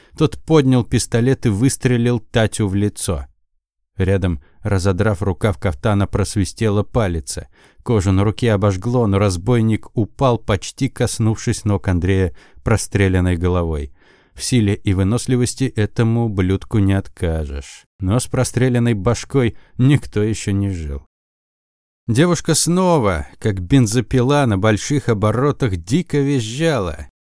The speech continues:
Это второй разбойник обежал тарантас и теперь поднимал своё устрашающего вида оружие, метя Андрею в голову.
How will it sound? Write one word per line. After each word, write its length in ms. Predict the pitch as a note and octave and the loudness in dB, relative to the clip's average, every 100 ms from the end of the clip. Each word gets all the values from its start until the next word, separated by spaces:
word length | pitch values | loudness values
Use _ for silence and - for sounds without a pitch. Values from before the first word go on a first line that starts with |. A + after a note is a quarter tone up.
| _ | _
Это 240 | G#2 - A#2 | -6 -4 -4
второй 480 | - D3+ C3 G#2+ | -2 0 2 2
разбойник 800 | G#2+ G#2+ F2+ G2+ B2+ C#3 C#3 - - | 2 -2 -2 2 4 4 0 -4 -8
обежал 580 | F#2 F2 G#2 F2 A2 B2 | -4 0 0 2 0 0
тарантас 760 | - G#2 F#2 F2 B2+ B2+ - | 0 0 0 0 0 0 0
и 60 | G2+ | -4
теперь 500 | - F2+ C#3 C3 - - | -4 -2 2 0 -2 -6
поднимал 500 | A#2 F#2 F#2 G2+ B2+ | -4 0 2 2 0
своё 400 | - G#2+ G2+ A2+ | 0 0 0 0
устрашающего 960 | B2+ - G#2+ F#2+ B2 A#2+ A2+ - A#2 A2 | -2 -2 -2 -2 0 0 0 -2 0 0
вида 460 | F2+ A2 A2+ A#2+ - | 0 -2 0 -2 0
оружие, 720 | A2 A#2 C#3+ B2+ E2+ D#2+ - - _ - | -2 0 -2 -2 -2 -4 -6 -18 _ -6
метя 400 | F#2 G#2+ C3+ D3 | 0 2 2 2
Андрею 400 | C3+ G2+ G#2+ A#2 | 2 2 0 0
в 100 | A2+ | -2
голову. 540 | C#3 C3 D#2+ D2+ - | -2 -2 -2 -6 -12